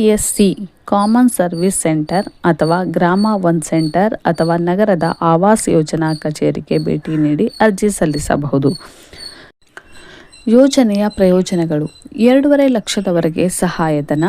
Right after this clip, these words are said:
ಬಡವರಿಗೆ ಕಡಿಮೆ ಬಡ್ಡಿ ದರದಲ್ಲಿ ಬ್ಯಾಂಕ್ ಸಾಲ, ಮಹಿಳೆಯರ ಹೆಸರಿನಲ್ಲಿ ಮನೆ ಸ್ವಾಮ್ಯಕ್ಕೆ ಪ್ರೋತ್ಸಾಹ, ಶಾಶ್ವತ ಮನೆಗಳ ನಿರ್ಮಾಣಕ್ಕೆ ತಾಂತ್ರಿಕ ಸಹಾಯ. ಅರ್ಜಿ ಸ್ಥಿತಿಯನ್ನು ಪರಿಶೀಲಿಸುವುದು.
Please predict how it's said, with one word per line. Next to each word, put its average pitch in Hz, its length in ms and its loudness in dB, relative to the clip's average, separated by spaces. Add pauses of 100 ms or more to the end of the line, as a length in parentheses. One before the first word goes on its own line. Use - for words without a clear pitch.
(420)
ಬಡವರಿಗೆ 214 680 0
ಕಡಿಮೆ 190 400 -2
ಬಡ್ಡಿ 170 320 -2
ದರದಲ್ಲಿ 160 560 -4
ಬ್ಯಾಂಕ್ 156 340 -4
ಸಾಲ, - 260 -6 (380)
ಮಹಿಳೆಯರ 180 500 -2 (200)
ಹೆಸರಿನಲ್ಲಿ 170 720 0 (460)
ಮನೆ 196 280 2
ಸ್ವಾಮ್ಯಕ್ಕೆ 160 600 -4
ಪ್ರೋತ್ಸಾಹ, 156 540 -6 (500)
ಶಾಶ್ವತ 262 520 0
ಮನೆಗಳ 170 400 0
ನಿರ್ಮಾಣಕ್ಕೆ 151 680 0
ತಾಂತ್ರಿಕ 151 580 -6
ಸಹಾಯ. 143 400 -4 (720)
ಅರ್ಜಿ 240 360 2
ಸ್ಥಿತಿಯನ್ನು 190 720 0
ಪರಿಶೀಲಿಸುವುದು. 175 1000 0